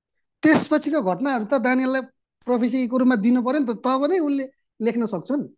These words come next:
कोरेस अथवा चाहिँ पर्सियन, मेडो पर्सियन एम्पायरसम्मै बाँचे हुन् दानियल। त्यसपछि ग्रिक राजाको कुराहरूको बारेमा, ग्रिक पछि पनि अझै रोमन एम्पायरको बारेमा त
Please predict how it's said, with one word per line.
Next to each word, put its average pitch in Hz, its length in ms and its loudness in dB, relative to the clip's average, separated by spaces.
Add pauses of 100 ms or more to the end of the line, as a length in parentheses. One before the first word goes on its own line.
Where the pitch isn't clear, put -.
(840)
कोरेस 269 440 2
अथवा 254 320 -6
चाहिँ 233 140 -10
पर्सियन, 262 520 -2 (280)
मेडो 285 220 2
पर्सियन 285 380 0
एम्पायरसम्मै 269 560 -2
बाँचे 254 280 -2
हुन् 196 200 -4
दानियल। 175 400 -4 (1160)
त्यसपछि 320 460 4
ग्रिक 262 480 4
राजाको 254 440 2
कुराहरूको 220 480 2
बारेमा, 247 480 2 (300)
ग्रिक 240 380 0
पछि 254 220 0
पनि 277 180 -2
अझै 254 320 -2
रोमन 254 360 -2
एम्पायरको 247 400 -2
बारेमा 240 340 -2
त 247 280 -4